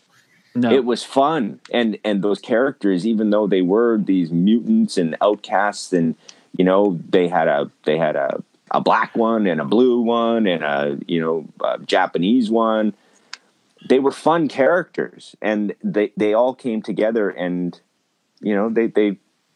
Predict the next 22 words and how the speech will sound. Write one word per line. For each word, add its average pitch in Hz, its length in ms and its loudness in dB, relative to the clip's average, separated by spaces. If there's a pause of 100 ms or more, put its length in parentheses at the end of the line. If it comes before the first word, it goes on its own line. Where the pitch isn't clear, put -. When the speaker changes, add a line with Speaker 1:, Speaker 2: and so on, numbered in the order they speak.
(540)
Speaker 2:
they 110 240 -2
just 117 220 -4
did 113 180 2
good 104 220 0
things, 80 440 -2
and 82 200 -2
people 95 320 0
love 101 240 2
them 76 180 0
because 98 320 0
of 107 60 0
that. 71 320 2
And 82 180 0
now 107 180 2
you 95 200 0
have 90 400 0
what's - 260 -2
happening 85 460 0
where 80 260 0 (500)
it's - 440 -2 (340)
all 127 280 2
politics - 760 -8